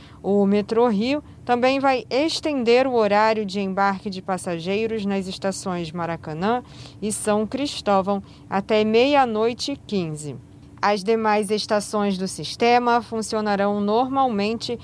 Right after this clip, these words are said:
das cinco da manhã até a meia-noite. Porém, depois desse horário, ficarão abertas apenas para desembarque e dispersão do público.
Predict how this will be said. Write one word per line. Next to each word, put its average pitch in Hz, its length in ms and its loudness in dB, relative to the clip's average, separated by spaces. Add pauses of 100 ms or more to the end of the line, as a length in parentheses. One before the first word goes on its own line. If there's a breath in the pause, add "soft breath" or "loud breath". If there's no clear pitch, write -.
(220 loud breath)
das 208 240 2
cinco 202 340 -4
da 175 160 -2
manhã 175 520 0 (260 loud breath)
até 226 640 2
a 214 160 4
meia-noite. 226 1040 -2
Porém, 240 440 2 (300 loud breath)
depois 208 580 2
desse 226 440 2
horário, 202 440 4 (220 loud breath)
ficarão 226 460 0
abertas 208 640 0
apenas 220 580 0
para 185 380 0
desembarque 202 1040 0 (280 loud breath)
e 226 300 -2
dispersão 233 960 0
do 254 100 -4
público. 175 680 -6